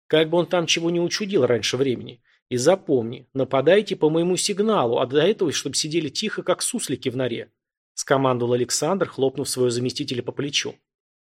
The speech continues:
«Как скажешь, командир, мы их обязательно побьём, ведь боги тебя любят», крикнул Диметрий, сверкнув белозубой улыбкой.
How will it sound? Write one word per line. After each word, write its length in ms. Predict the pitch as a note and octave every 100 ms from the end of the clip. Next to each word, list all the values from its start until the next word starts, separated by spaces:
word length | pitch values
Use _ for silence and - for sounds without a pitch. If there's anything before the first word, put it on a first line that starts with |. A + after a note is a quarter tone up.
| _ _ _ _ _ _
«Как 280 | C3+ D3 D#3+
скажешь, 440 | - G3 F3 -
командир, 540 | - B2 C#3+ B2 - -
мы 140 | C#3+
их 100 | D#3
обязательно 520 | E3+ F3+ G#3 F#3+ C3+
побьём, 480 | - C#3 C#3+ C3+ A2+
ведь 160 | A2+ A#2+
боги 260 | E3 D#3+
тебя 300 | D#3+ E3+ E3
любят», 440 | F3 G#3+ B2 - _
крикнул 360 | - C3+ C3 A#2
Диметрий, 460 | B2 C3 F#3+ F3
сверкнув 500 | D3+ A#2 B2 C3+ C#3
белозубой 560 | C3 B2 B2 A2+ A2 C3+
улыбкой. 500 | D3+ A#2+ - A2+